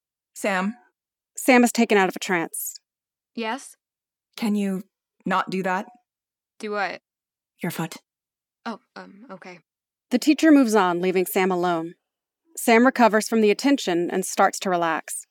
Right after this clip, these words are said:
Speaker 2: She starts drawing in her notebook.
Speaker 1: As I've said before, your research papers are due Monday twenty-second,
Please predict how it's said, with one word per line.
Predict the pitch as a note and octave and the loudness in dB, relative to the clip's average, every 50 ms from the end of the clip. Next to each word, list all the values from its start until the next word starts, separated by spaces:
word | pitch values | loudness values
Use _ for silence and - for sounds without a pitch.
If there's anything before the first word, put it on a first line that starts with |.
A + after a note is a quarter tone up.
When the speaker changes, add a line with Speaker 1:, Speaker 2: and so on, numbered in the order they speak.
| _ _ _ _ _ _ _ _ _ _ _ _ _ | _ _ _ _ _ _ _ _ _ _ _ _ _
Speaker 2:
She | - - B3 | -6 -4 -4
starts | G#3+ - B3+ B3+ B3 - | 2 4 4 4 4 4
drawing | - B3+ A#3+ A3+ A3 G#3+ | 4 4 6 6 6 4
in | G#3 F#3 | 2 2
her | F#3+ F#3+ F#3 | 2 0 0
notebook. | F#3 F3+ - - E3+ - - _ - _ _ _ _ _ _ _ _ | 0 -2 -4 -6 -10 -10 -10 _ -20 _ _ _ _ _ _ _ _
Speaker 1:
As | - A3 G#3+ G#3 | -4 -4 -2 -2
I've | A#3+ A#3+ A#3+ | -2 -4 -2
said | - B3+ G#3+ | -2 -4 -4
before, | A#3+ A3+ - - G3+ G3 G3 | -4 -6 -4 -2 -2 -2 -2
your | G3 F#3 F3+ | -2 -2 -2
research | F#3+ G3 F#3+ - F#3 - - | -4 -4 -4 -8 -10 -10 -8
papers | - G#3+ G3 F#3+ F#3+ F#3 | -6 -6 -4 -4 -2 -2
are | F3+ F3+ | -2 -4
due | F3 G#3+ A3 A#3+ B3 B3 | -2 -4 -2 -2 0 0
Monday | A#3+ B3 A#3 A#3 | 0 0 -2 -4
twenty-second, | A#3 - - G3+ F3+ E3+ - - - B3+ C4+ C#4 F4 F#4 F#4+ F#4 | -4 -4 -4 -4 -4 -4 -6 -6 -6 -6 -4 -4 -4 -4 -4 -6